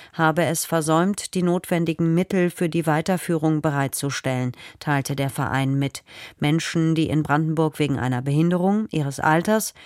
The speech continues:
Geschlechts oder ihrer sexuellen Identität benachteiligt würden, hätten ab sofort keine unabhängige Fachberatung mehr, sagte Leiterin Birgit Peter.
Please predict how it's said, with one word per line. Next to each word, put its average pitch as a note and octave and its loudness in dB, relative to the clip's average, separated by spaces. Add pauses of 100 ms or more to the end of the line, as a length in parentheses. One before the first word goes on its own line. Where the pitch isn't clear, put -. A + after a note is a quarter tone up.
(120)
Geschlechts F3 -2
oder C#3+ -2
ihrer C#3 -2
sexuellen D#3+ 0
Identität C#3+ -2
benachteiligt C#3+ 0
würden, E3 2 (360)
hätten E3 0 (100)
ab E3 -2
sofort F3 0
keine E3 0
unabhängige F3 0
Fachberatung C#3+ 0
mehr, C#3 2 (340)
sagte D#3+ 0
Leiterin D3+ 0
Birgit C#3+ -4
Peter. D3+ -2